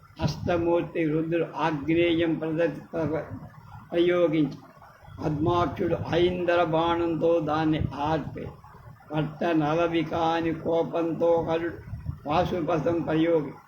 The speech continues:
నారాయణుడు నారాయణాస్త్రంతో దాన్ని మట్టి కరిపించి ప్రద్యుమ్నుడు కుమారస్వామితో యుద్ధం చేశాడు. సాంబుడు బాణుడి కొడుకులతో తలపడు. మహాబలశాలి బలరాం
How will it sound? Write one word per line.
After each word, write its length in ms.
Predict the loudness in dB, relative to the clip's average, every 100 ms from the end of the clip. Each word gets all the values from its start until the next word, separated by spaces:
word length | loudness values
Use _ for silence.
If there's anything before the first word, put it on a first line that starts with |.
| -20 -20 -16 -8
నారాయణుడు 960 | -2 0 2 2 4 4 4 2 0 0
నారాయణాస్త్రంతో 1500 | 0 0 2 2 2 2 2 0 0 -2 -4 -2 0 0 0
దాన్ని 500 | 2 0 2 0 -2 -10 -18 _ -8
మట్టి 400 | -8 -6 -6 -6
కరిపించి 640 | -6 -8 -10 -16 -8 -8 -8 -12 -14 -16 -8
ప్రద్యుమ్నుడు 760 | -8 -6 -6 -6 -4 -4 -4 -6
కుమారస్వామితో 1400 | -6 -4 -4 -4 -4 -6 -8 -8 -4 -4 -4 -4 -4 -4
యుద్ధం 440 | -4 -6 -6 -6 -4
చేశాడు. 520 | -4 -6 -6 -8 -16 -20 -20 _ _ -12
సాంబుడు 600 | -6 -2 -2 -2 -4 -4 -8 -12 -14 -14
బాణుడి 680 | -6 -2 0 0 -2 -4 -4
కొడుకులతో 1120 | -6 -4 -2 -2 -2 -2 -2 -2 0 0 -2
తలపడు. 460 | -4 -4 -4 -6 -8 -14 -16 -20 -18 -8
మహాబలశాలి 1120 | -6 -2 0 0 -2 -2 -2 -2 -2 0 -2
బలరాం 640 | -2 -2 0 0 0 -2